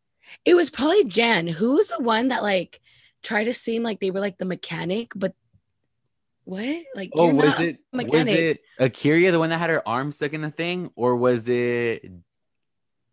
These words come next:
Speaker 2: I can't, I don't know what you're talking
Speaker 1: I don't
Speaker 2: about.
Speaker 1: think it was Akira. I don't think it was Akira. It was one of the white queens. It was whoever was after,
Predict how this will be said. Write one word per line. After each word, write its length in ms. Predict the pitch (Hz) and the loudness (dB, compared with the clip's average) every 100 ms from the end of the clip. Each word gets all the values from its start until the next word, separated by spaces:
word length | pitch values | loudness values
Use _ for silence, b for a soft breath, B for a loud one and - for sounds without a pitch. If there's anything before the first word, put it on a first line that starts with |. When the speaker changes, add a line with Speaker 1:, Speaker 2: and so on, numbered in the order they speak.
| - | -8
Speaker 2:
I 140 | 104 | -6
can't, 260 | 107 117 107 | -4 -4 -4
I 60 | 101 | -2
don't 80 | 113 | -2
know 60 | |
what 160 | 107 - | -4 -6
you're 100 | 98 | -8
talking 260 | 92 107 131 | -4 -4 0
Speaker 1:
I 40 | |
don't 80 | 214 | 0
Speaker 2:
about. 80 | 220 | 0
Speaker 1:
think 140 | 247 | 0
it 40 | 277 | 0
was 100 | 247 | -2
Akira. 600 | - 190 165 156 160 160 _ | -4 -2 -2 -4 -12 -16 _
I 60 | 185 | -6
don't 140 | 214 | -4
think 120 | 202 226 | -4 -4
it 40 | |
was 120 | 226 | -6
Akira. 400 | 196 - 175 160 - | -8 -6 -4 -4 -4
It 80 | 196 | -4
was 260 | 214 - - | -4 -8 -16
one 200 | 170 196 | -6 -2
of 100 | 196 | 0
the 320 | 196 165 165 _ _ _ | 0 -2 -6 _ _ _
white 280 | - - - | -14 -14 -12
queens. 420 | - - - - B B B B | -12 -12 -14 -20 B B B B
It 80 | 285 | 4
was 180 | 311 | 4
whoever 320 | - 262 262 370 | 2 0 2 2
was 180 | 427 311 | 2 0
after, 720 | - 226 - 254 240 214 202 | -2 -2 -2 2 2 2 0